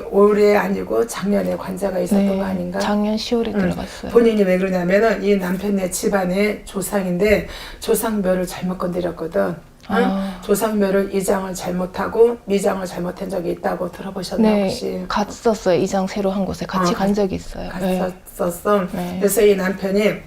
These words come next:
Speaker 1: 자라는 과정도, 음, 부모가 있어도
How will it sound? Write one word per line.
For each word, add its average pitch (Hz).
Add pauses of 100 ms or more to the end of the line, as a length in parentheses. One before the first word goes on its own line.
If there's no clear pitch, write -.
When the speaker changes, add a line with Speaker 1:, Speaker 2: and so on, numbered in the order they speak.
(920)
Speaker 1:
자라는 240
과정도, 220
음, 180 (360)
부모가 240
있어도 185